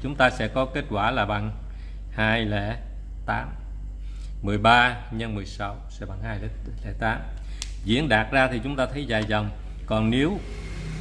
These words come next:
tính nhẩm ngay ở trên này là chúng ta thấy là một trăm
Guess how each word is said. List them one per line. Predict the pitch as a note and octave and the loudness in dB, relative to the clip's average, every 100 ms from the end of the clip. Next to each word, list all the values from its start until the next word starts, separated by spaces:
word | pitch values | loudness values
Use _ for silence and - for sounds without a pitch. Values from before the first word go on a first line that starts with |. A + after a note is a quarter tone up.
| - - | -6 0
tính | D3+ | 2
nhẩm | C3 A2+ C#3 | 4 4 6
ngay | C3+ C#3 | 6 4
ở | C#3+ | 2
trên | C3 | 2
này | A2+ G#2+ | 2 2
là | G#2 | 2
chúng | A#2 C#3+ | 0 -2
ta | C#3 B2 | 0 2
thấy | C3 D3 | 0 0
là | A#2+ G#2+ G#2+ | 2 2 0
một | G2+ G2 - | -4 -6 0
trăm | B2+ B2 | 4 4